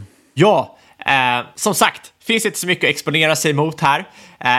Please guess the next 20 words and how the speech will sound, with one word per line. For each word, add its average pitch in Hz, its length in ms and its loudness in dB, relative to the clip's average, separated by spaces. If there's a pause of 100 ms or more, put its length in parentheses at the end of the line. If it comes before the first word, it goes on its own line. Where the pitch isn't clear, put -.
enligt 175 260 0
mig 165 240 2
är 151 120 2
det 135 420 2
framförallt 156 520 0
Alphamin 139 640 0
Resources 180 1000 -2
som 147 300 0
är 143 180 2
intressant. 151 520 -2 (360)
Finns 143 320 -4
även 135 340 0
alternativ 131 440 -2
som 120 280 -4
Metals 127 380 -2
X. - 340 -2 (1080)
Eh, 123 160 2 (120)
men, 156 300 0 (520)
eh, 117 460 0 (160)
Alphamin 170 460 0